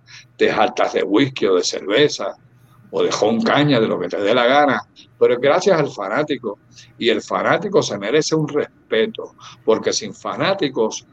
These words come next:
no hay lucha libre, no hay baloncesto, no hay fútbol, no hay un carajo. O sea, tienen que meterse eso en la cabeza. Pero hay algunos de estos muchachitos que tienen un letrero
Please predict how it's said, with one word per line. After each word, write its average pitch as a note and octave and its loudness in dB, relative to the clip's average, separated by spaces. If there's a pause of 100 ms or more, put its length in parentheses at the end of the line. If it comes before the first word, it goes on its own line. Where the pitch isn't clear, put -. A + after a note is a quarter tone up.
(320)
no F#2 -2
hay F3 2
lucha F#3+ 4
libre, F#3 4
no A2+ -2
hay D3 2
baloncesto, F3 -2
no A#2 -10
hay D#3 0
fútbol, D#3+ 2
no C3+ 0
hay D3+ 0
un D#3+ -6 (220)
carajo. C3+ 2 (280)
O A2 -12
sea, C3 2
tienen C3 2
que D#3+ 2
meterse D3+ 2
eso D3+ 4
en B2+ -2
la A2 -2
cabeza. G2 -2 (400)
Pero G2+ 2
hay C3 6
algunos E3+ 4
de E3+ 4
estos E3+ 2
muchachitos D#3+ 0 (840)
que - 2
tienen - -4
un D3+ 2
letrero D#3 4